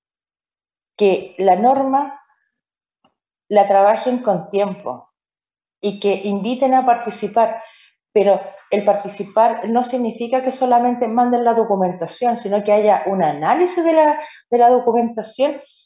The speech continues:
y que hagan focus group, porque todo se, se, Santiago, todo Santiago, todo el centro. ¿Y qué pasa con el norte? ¿Qué pasa con el sur? ¿Qué pasa con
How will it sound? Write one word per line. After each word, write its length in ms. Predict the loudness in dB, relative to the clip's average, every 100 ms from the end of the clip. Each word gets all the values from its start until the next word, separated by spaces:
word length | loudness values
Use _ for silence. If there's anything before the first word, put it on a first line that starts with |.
| _
y 180 | -6 -2
que 100 | 2
hagan 440 | 4 4 0 -2 -2
focus 480 | -2 2 2 2 0
group, 400 | 2 0 -4 _ _ _ _ _ _
porque 560 | -2 -2 0 -4 -4 -12 _ _ _ _ _ _
todo 280 | 4 4 4
se, 360 | 4 0 0 -14
se, 640 | -18 -2 2 2 0 -12 _ _ _ _
Santiago, 580 | -2 2 2 0 0 0
todo 160 | 2
Santiago, 540 | 2 0 0 0 0 2
todo 200 | 4 4
el 120 | 2
centro. 640 | 0 0 -2 -6 -6 -6 -16 _ _ _ _ _ _ _ _ -12
¿Y 80 | -4
qué 100 | 0
pasa 220 | 0 2
con 140 | 2
el 160 | 0 0
norte? 480 | 0 0 -2 -6 -4
¿Qué 80 |
pasa 220 | -4 -2 0
con 120 | -2
el 120 | -2
sur? 500 | -6 -2 0 -2 -8 _ _
¿Qué 100 | 0
pasa 280 | 0 0 2
con 220 | 2 0